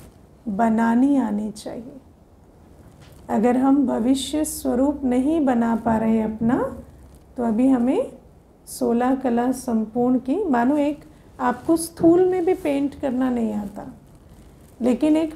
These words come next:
पे-, एक artist आपको दे दें तो आप उसको ऐसा वर्णन करके सुना सकते हो कि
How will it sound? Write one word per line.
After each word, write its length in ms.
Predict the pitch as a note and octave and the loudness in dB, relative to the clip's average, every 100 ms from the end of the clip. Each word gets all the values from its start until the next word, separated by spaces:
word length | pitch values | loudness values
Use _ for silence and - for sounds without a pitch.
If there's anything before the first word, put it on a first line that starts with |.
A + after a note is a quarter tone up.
| - | -6
पे-, 400 | - B3+ B3+ B3+ | 0 2 0 -2
एक 240 | C4+ C4+ C4+ | -2 0 2
artist 640 | A#3+ A#3 D4+ D#4+ - - | 0 0 -2 -4 -6 -4
आपको 380 | C4+ B3 - D4+ | -4 -4 -4 -4
दे 300 | A#3 B3 C#4+ | 0 2 2
दें 500 | C4+ A#3+ B3+ A#4 - - - - - - - | 2 0 0 -4 -10 -20 -20 -20 -20 -20 -8
तो 80 | C#4 | -2
आप 260 | B3 B3+ B3+ | 0 0 0
उसको 380 | C#4 - - E4 | -4 -4 -4 -2
ऐसा 340 | D4+ D4 E4+ | -2 -2 0
वर्णन 600 | E4 B3 A#3+ A#3 C4 E4 | 0 2 2 2 2 0
करके 380 | E4+ D#4+ D4+ E4+ | 0 -2 -2 -4
सुना 400 | E4+ D4+ C4 C#4 | -4 0 2 2
सकते 480 | E4 D4+ D4 - F4+ | 0 -4 -8 -10 -6
हो 200 | F#4+ D4+ G3+ - - - - - - - - - - - - - | -4 -2 -4 -10 -20 -20 -20 -20 -20 -20 -20 -20 -20 -18 -18 2
कि 480 | C4 C4+ C#4+ D4+ | 4 6 4 -2